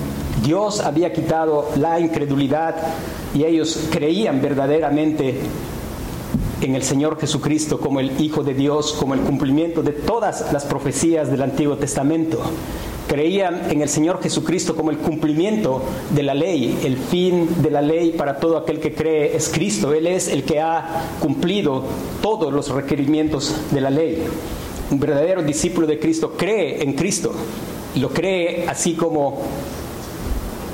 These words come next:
el eunuco. "Aquí hay agua", dice, "¿qué impide que sea bautizado?". Y Felipe dice: "Si crees de todo corazón, bien puedes".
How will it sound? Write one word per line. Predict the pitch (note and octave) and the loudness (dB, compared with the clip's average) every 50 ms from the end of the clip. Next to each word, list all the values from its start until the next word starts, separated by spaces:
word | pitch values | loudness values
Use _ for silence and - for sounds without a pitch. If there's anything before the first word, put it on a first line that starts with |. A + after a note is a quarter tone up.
| - | -4
el | - C3+ B2+ | -2 -2 0
eunuco. | C3 C3 C3 D#3 F3+ E3+ - B2+ A2+ - - B2 - - - - - - - - - - - - - - - - - - | 0 2 2 2 2 2 0 -4 -4 -4 -6 -6 -8 -8 -10 -10 -10 -10 -10 -10 -10 -10 -10 -10 -12 -12 -12 -10 -6 -6
"Aquí | C3+ - D#3+ | -4 0 0
hay | E3 E3 | 0 2
agua", | D#3+ E3 D#3+ F3 D#3 D#3 C3+ | 0 0 -2 0 0 0 0
dice, | C3+ C3 - D3 C#3 | 0 -2 -2 -2 -2
"¿qué | - F#3 | 0 -2
impide | G#3+ G3+ C#3+ - A3 A3+ G3+ D#3+ | 0 0 -2 -2 0 0 0 0
que | - D3 | -2 -2
sea | - F3 D#3 | -2 -2 0
bautizado?". | C#3+ C#3 C#3 C#3+ - D3 - - - F3+ C3 - - - - - - - - - - - - - - - - - - - - - - - - - - - - - - - - - - - - | 0 0 -2 -2 -2 -2 0 0 0 0 -2 -2 -4 -4 -4 -6 -8 -8 -8 -8 -8 -6 -6 -6 -6 -8 -8 -10 -10 -10 -10 -10 -8 -8 -8 -8 -10 -10 -10 -10 -10 -10 -10 -10 -6 -4 -4
Y | D3+ | -2
Felipe | - D3+ C3 D3+ E3 D#3+ D3+ | -2 0 0 0 0 0 0
dice: | C#3 D#3 D#3 - D3+ C3+ | 0 0 0 0 -2 -2
"Si | - - | -2 -4
crees | G#2+ - E3 E3 E3+ D#3 B2+ - - - - - - - - - C3+ | -2 0 0 0 0 0 0 -2 -4 -4 -4 -6 -8 -8 -4 -2 -2
de | C3+ C3 | -2 -2
todo | C3+ - D3 D#3 - D3+ | -2 -2 -2 -2 0 -2
corazón, | - C3 B2 A#2 - - C#3+ C#3 C#3+ B2+ C#3+ C#3+ - - - - - - - - - - B2 | -2 -4 -4 -2 -2 -2 0 0 0 0 -2 -4 -4 -6 -6 -8 -8 -10 -10 -10 -4 -2 0
bien | A2+ D3 E3+ | 0 0 0
puedes". | F3 - D#3 E3 E3 E3 E3 E3 - - - | 0 0 0 0 0 -2 -2 -2 -2 -2 -4